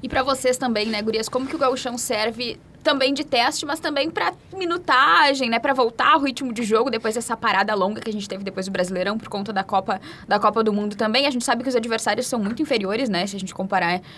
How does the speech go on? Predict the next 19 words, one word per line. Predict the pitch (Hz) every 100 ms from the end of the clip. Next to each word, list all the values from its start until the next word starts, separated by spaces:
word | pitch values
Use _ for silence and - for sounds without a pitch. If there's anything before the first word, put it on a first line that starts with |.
| -
com, | - 208 196 185
com | - 208
o |
que | 202
vocês | 196 196 196
terão | 202 190
pela | 202 185
frente | 196 185
na | 208
Libertadores, | 190 190 220 202 202 247 330 - - -
mas | 262 320
mais | 320 330 381
assim | 415 370 359
pra | 349 349
voltar, | 359 403 381 392 381 311
né, | 277 240 269 -
a, | 214 214 208 -
a | 240
jogar. | 247 254 226 196 190